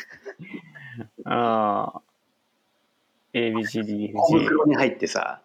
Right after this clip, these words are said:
Speaker 2: A、B、C、D、E、F、G、H、I、J、Kからさ、九ぐらいまであるのよね。
Speaker 1: ああ。
Speaker 2: で、まず引いたんだよね。まずその、そもそも。例えば、
Speaker 1: 部品が多いと。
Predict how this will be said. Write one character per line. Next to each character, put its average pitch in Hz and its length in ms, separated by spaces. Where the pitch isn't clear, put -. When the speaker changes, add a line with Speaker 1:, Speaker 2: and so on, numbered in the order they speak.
Speaker 2:
A、 123 160
B、 120 140
C、 120 220
D、 113 220
E、 117 40
F、 113 140
G、 104 180
H、 104 220
I、 110 140
J、 107 200
K 101 200
か 85 120
ら 80 100
さ、 - 240
九 226 240
ぐ 196 100
ら 120 100
い - 20
ま 87 60
で - 80
あ 113 100
る 85 160
の 85 100
よ - 120
ね。 123 220
Speaker 1:
あ 113 380
あ。 240 40
Speaker 2:
で、 262 80
ま 247 140
ず - 80
引 214 200
い - 280
た 175 140
ん 107 60
だ 87 100
よ - 40
ね。 - 80
ま 110 120
ず - 80
そ 110 100
の、 104 240
そ 156 140
も 117 100
そ 92 140
も。 82 180
例 233 200
え - 40
ば、 - 80
Speaker 1:
部 - 60
品 208 280
が 135 180
多 135 120
い 113 60
と。 - 280